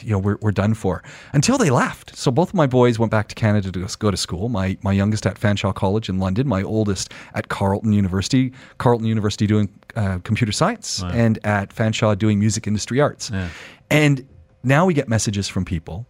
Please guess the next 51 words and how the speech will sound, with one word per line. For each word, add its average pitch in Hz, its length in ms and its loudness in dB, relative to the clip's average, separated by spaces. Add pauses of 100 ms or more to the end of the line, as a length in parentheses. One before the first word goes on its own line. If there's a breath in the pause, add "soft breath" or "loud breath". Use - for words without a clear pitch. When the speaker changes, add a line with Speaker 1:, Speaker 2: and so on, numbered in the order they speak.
(120)
Speaker 1:
who 107 260 0
interact 101 360 0
with 95 120 -6
our 87 100 -2
boys 98 280 0
going, 92 220 -8
"They're 101 100 -10
so - 120 -8
well 113 160 -8
behaved. 98 480 -6 (320)
Speaker 2:
Nice. 92 200 -6
Speaker 1:
They're 107 100 2
so 120 140 2
polite. 104 520 0
Speaker 2:
Nice. 95 400 -4
Speaker 1:
They 104 100 2
cook. 104 520 -2 (360 loud breath)
They 120 140 4
know 120 160 4
how 127 100 4
to 117 100 4
do 107 220 4
things." 107 260 2
I'm 123 120 6
kinda 135 180 6
going, 123 200 4
"Okay, 135 200 0
we've 123 160 2
succeeded. - 480 -2 (180)
Speaker 2:
Yeah. 98 140 0
Speaker 1:
We've 120 300 4
absolutely 123 640 2
succeeded." 117 500 2
And 117 120 4
Speaker 2:
Pat 123 100 4
on 110 60 -6
the 98 80 -2
back. 90 180 -4
Speaker 1:
yeah, 143 240 4
I, 143 220 0
and 156 160 4
I 151 80 4
say 135 240 2
that 120 260 2
goes 120 160 4
back 113 180 2
to - 60 -4
my 101 80 2
parents 107 380 0
for 98 160 -2
just 95 300 -2